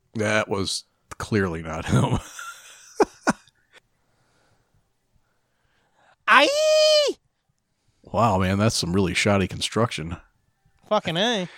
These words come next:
Speaker 1: Those are usually supposed to be bolted to the house, not just held up by the <laughs> fucking poles.
Speaker 2: <laughs> He's like, "Ha ha, I made them fall down, go boom."
Speaker 1: Mm-hmm.
Speaker 2: Poke.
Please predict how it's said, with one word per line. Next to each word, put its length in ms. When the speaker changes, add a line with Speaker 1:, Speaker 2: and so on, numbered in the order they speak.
Speaker 1:
Those 160
are 80
usually 340
supposed 340
to 60
be 80
bolted 460
to 140
the 80
house, 480
not 240
just 220
held 200
up 140
by 140
the 100
<laughs> 0
fucking 520
poles. 520
Speaker 2:
<laughs> 20
He's 100
like, 140
"Ha 160
ha, 180
I 120
made 300
them 200
fall 180
down, 240
go 160
boom." 480
Speaker 1:
Mm-hmm. 360
Speaker 2:
Poke. 360